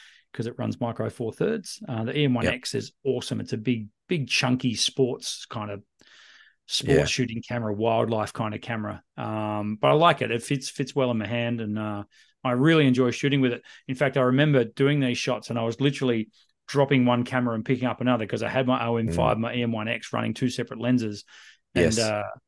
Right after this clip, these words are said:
Speaker 1: yeah, I think I remember, I think I text you, I show-, I sent you a bit of footage of these,
Speaker 2: I think you
Speaker 1: of
Speaker 2: did,
Speaker 1: what I was
Speaker 2: yeah,
Speaker 1: shooting,
Speaker 2: yeah.
Speaker 1: yeah, yeah, that,
Speaker 2: Yeah.
Speaker 1: that night. So,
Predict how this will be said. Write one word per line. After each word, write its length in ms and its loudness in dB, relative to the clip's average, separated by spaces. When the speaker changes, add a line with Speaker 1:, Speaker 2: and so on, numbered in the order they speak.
Speaker 1:
yeah, 160 0
I 40 0
think 200 0
I 60 6
remember, 320 6
I 60 -14
think 140 -4
I 60 -4
text 380 -8
you, 140 0
I 40 0
show-, 320 0
I 60 -4
sent 280 -2
you 140 0
a 180 -2
bit 180 -6
of 80 -8
footage 320 -2
of 80 -6
these, 320 -4
Speaker 2:
I 60 0
think 180 2
you 40 6
Speaker 1:
of 40 4
Speaker 2:
did, 160 8
Speaker 1:
what 80 8
I 60 8
was 140 6
Speaker 2:
yeah, 60 2
Speaker 1:
shooting, 260 2
Speaker 2:
yeah. 100 6
Speaker 1:
yeah, 180 2
yeah, 240 -4
that, 140 -6
Speaker 2:
Yeah. 100 2
Speaker 1:
that 100 0
night. 300 -4
So, 260 -8